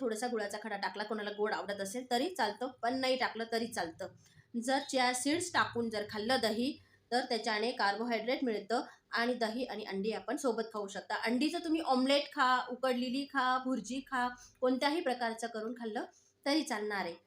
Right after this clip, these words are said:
जर कोणाला याच्याविषयी अजून प्रश्न असतील तर तुम्ही नक्की मला कमेंट करून विचारू शकता. आणि तुम्ही जर माझं चॅनल सबस्क्राईब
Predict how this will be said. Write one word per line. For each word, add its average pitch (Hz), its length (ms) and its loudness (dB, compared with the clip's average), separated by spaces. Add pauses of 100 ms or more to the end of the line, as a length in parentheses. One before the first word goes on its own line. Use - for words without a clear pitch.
(320)
जर 330 160 4
कोणाला 240 360 -2
याच्याविषयी 196 500 -6
अजून 202 200 -4
प्रश्न 233 300 -4
असतील 247 360 -2
तर 233 60 -4
तुम्ही 233 240 -2
नक्की 226 220 -4
मला 339 160 2
कमेंट 247 340 0
करून 233 280 -2 (380)
विचारू 247 320 2
शकता. 262 440 2 (340)
आणि 269 220 2
तुम्ही 254 340 -2
जर 240 160 2
माझं 220 240 -2
चॅनल 269 240 0
सबस्क्राईब 269 440 -2